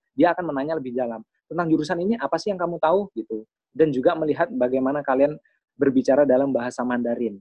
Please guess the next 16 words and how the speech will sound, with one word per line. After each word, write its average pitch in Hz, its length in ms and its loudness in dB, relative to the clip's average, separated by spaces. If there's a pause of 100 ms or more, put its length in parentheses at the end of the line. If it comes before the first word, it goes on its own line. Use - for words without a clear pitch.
(100)
Nah, 110 160 -6
untuk 127 240 -6
tes 147 120 -4
tertulisnya 165 520 2
ini, 160 360 -2
yang 143 120 -2
pertanyaannya 139 600 -2
yang 151 120 -4
agak, 131 280 0 (400)
eh, 135 320 4
apa 131 280 0
ya, 117 200 2
aku 143 240 -6
juga 151 200 4
nggak 131 200 0
lihat 135 160 2